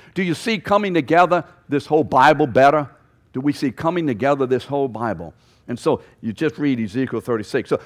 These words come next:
a new day is coming. A day of God's people being indwelt by his Spirit, made possible by the atoning work of God's righteous King for their forgiveness,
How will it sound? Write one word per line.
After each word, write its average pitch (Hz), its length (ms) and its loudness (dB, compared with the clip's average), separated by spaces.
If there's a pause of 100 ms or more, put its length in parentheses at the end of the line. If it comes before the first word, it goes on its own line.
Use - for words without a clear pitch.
a 156 80 4
new 175 180 4
day 143 200 4
is 117 140 2
coming. 85 360 -8 (520)
A 117 80 2
day 135 200 4
of 98 160 0
God's 139 480 0
people 143 400 -4
being 117 300 -4
indwelt 101 380 -2
by 123 120 -4
his 117 160 -8
Spirit, 120 320 -6 (160)
made 117 280 0
possible 135 420 -4
by 113 180 -2
the 107 160 -4
atoning 139 520 -6
work 123 240 -2
of 92 140 -8
God's 117 340 -6
righteous 117 480 -6
King 127 280 -6
for 110 120 -10
their 107 140 -2
forgiveness, 104 500 -6